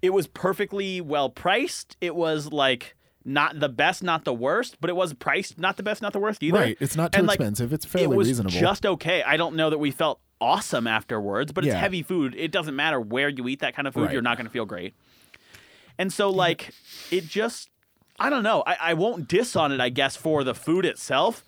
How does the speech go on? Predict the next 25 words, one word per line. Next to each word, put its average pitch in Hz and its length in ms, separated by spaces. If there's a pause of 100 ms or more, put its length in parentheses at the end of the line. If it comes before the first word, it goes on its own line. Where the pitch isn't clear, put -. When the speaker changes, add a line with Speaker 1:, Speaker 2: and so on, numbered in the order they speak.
(220)
Speaker 1:
but 139 140
what 160 200
a 254 80
strange 139 960
experience. 113 640
Speaker 2:
Maybe 170 180
we 180 120
need 151 140
to 123 60
make 117 140
a 90 60
plan 98 260
to 85 60
go 80 160
there 73 140
sometime. 76 480
Speaker 1:
I'm 233 200
fine 214 260
with 185 120
Speaker 2:
Maybe 202 80
Speaker 1:
that. 214 60
We 302 60
Speaker 2:
we - 40
Speaker 1:
can, 226 80
Speaker 2:
don't. 95 220